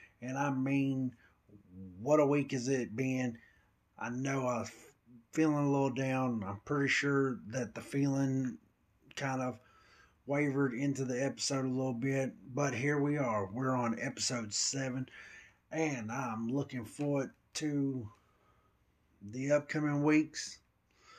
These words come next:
Hopefully, we get some more big victories. And guess what, you guys? Basketball season's right around the corner,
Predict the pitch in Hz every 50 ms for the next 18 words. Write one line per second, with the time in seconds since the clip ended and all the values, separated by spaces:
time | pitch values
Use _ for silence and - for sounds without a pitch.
0 | - - - - - _ _ _ _ _ _ _ _ - - 139 143 139 - -
1 | 151 151 156 156 151 147 147 - _ _ _ _ _ _ _ _ _ _ _ _
2 | _ - 135 131 127 135 143 139 120 - - 139 135 135 139 139 139 139 143 139
3 | 113 104 - - _ _ _ _ _ _ _ _ _ _ - 117 117 139 147 151
4 | 147 143 131 120 117 147 147 143 143 - 147 156 156 156 151 151 - - - -
5 | - - - - - - - - _ _ - 160 170 165 139 156 180 165 - -
6 | 175 185 180 156 143 160 170 151 147 175 175 175 175 175 170 160 143 - - -
7 | - _ _ _ _ _ _ _ _ - 104 104 107 131 135 135 - - - 131
8 | 127 135 139 143 139 - 151 151 147 139 131 143 135 107 107 104 98 98 101 117
9 | 135 135 139 131 127 131 135 135 131 131 135 135 - - 143 135 127 117 101 95
10 | 101